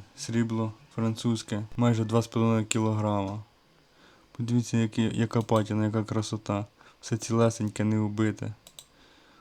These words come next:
От вам і барахолки Франції. Ну і все, друзі. Якщо вам подобається такий формат, може, трохи якось по-другому буду переробляти. Пишіть коментарі, не соромтеся.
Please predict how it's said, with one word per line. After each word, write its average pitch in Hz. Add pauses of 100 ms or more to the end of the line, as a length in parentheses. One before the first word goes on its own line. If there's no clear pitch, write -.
(140)
От 113
вам 117
і 110
барахолки 110
Франції. 104 (420)
Ну 131
і -
все, 131
друзі. 113 (200)
Якщо 127
вам 123
подобається 120
такий 127
формат, 127
може, 120
трохи 117
якось 120
по-другому 127
буду 117
переробляти. 110
Пишіть 120
коментарі, 123
не 120
соромтеся. 117